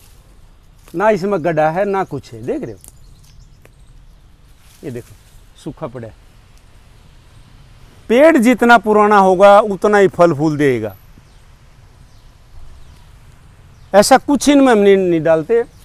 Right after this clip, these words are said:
इसमें देख रहे हो, भरा पड़ा है अनारों से, खूब लगेंगे, खूब पकेंगे। और ये जुलाई अगस्त में पक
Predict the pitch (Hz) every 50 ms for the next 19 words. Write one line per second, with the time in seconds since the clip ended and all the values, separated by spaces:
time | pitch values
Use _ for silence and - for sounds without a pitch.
0 | - - - - - - - - - - - - - - - 147 135 127 165 185
1 | 160 143 180 170 160 160 135 107 117 127 196 214 185 160 175 156 143 135 139 135
2 | 131 127 127 135 120 - 110 98 - - - - - - - _ - - 208 240
3 | 247 226 226 220 220 202 226 240 240 233 233 220 - - - 220 202 - - 190
4 | - - 202 202 202 208 208 220 214 - - - - - - - - - - -
5 | - - - - - - - - - - - - - - - - - _ - -
6 | - - - - 208 208 233 247 254 254 208 180 220 233 226 233 247 269 269 262
7 | 240 247 233 - - 247 247 214 - - - - - - - - - - - -
8 | _ - - - 226 214